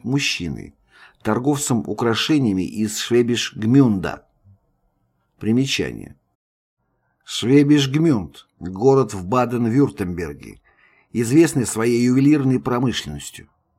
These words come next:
На моторизованном трёхколёсном экипаже он собирался ехать в Штутгарт, а по дороге в Эслингене. Примечание.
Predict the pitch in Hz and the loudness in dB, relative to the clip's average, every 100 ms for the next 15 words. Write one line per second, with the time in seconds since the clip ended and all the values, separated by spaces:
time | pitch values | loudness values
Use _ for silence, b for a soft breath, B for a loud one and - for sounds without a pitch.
0 | _ _ _ _ _ _ _ _ _ - | _ _ _ _ _ _ _ _ _ -8
1 | 85 104 131 139 147 139 151 151 139 131 | -4 2 4 4 4 4 4 4 4 4
2 | 127 123 135 127 120 - 117 123 139 151 | 2 2 4 4 4 2 0 2 0 2
3 | 143 110 92 80 - 113 123 135 123 123 | 0 0 -2 -4 -2 -2 0 0 0 2
4 | 123 127 120 113 117 - - 156 120 - | 0 0 2 2 -2 -4 -4 -2 -2 -2
5 | - - - _ _ b b b b b | -8 -10 -20 _ _ b b b b b
6 | 104 117 123 170 165 120 107 120 143 160 | -4 0 2 4 4 4 2 0 0 0
7 | 131 117 87 85 69 69 _ _ _ _ | 2 2 2 -2 -6 -8 _ _ _ _
8 | _ _ _ _ _ _ _ - 104 120 | _ _ _ _ _ _ _ -4 0 0
9 | 123 110 71 65 53 | 0 -2 -4 -6 -12